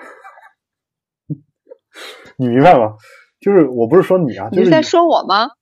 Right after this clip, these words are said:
Speaker 1: 不是在说你，就是有很多人真的，他说他是个女权主义者，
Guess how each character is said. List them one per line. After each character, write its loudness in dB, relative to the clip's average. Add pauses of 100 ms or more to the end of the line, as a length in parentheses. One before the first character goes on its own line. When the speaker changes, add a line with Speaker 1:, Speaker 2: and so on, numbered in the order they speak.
Speaker 1:
不 0
是 0
在 2
说 -4
你， -12
就 -6
是 -8
有 4
很 -2
多 0
人 0
真 -6
的， -6
他 -10
说 -6
他 -4
是 -4
个 -6
女 -4
权 -8
主 -10
义 -8
者， -18